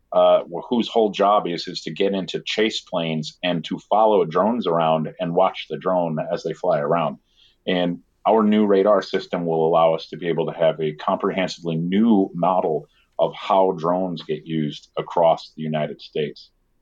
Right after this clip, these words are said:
With that also comes our Grand Farm initiative. The Grand Farm Initiative then is a fully autonomous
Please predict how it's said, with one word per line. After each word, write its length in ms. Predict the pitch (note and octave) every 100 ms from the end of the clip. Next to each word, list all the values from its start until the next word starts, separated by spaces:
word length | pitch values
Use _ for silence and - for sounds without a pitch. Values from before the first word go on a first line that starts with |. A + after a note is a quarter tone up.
| _ _ _ - -
With 220 | G2 G#2+
that 160 | G#2
also 260 | F#2+ F#2 F#2
comes 280 | - F#2+ F2+
our 120 | F2+
Grand 360 | G2 F#2 F2+ -
Farm 300 | A#2 A#2 F#2
initiative. 400 | E2+ - - - _ _ _ _
The 80 | F#2
Grand 360 | F2+ F2+ F2
Farm 280 | - G2 G2+
Initiative 480 | F#2 F2 - E2+ D#2+
then 420 | F2 E2+ E2+ D#2+ F2+
is 540 | F2 E2+ E2 - - _ _ -
a 160 | E2+ E2
fully 360 | - G2 G2
autonomous 880 | F#2 E2+ - F#2+ F#2 F#2 F2 - -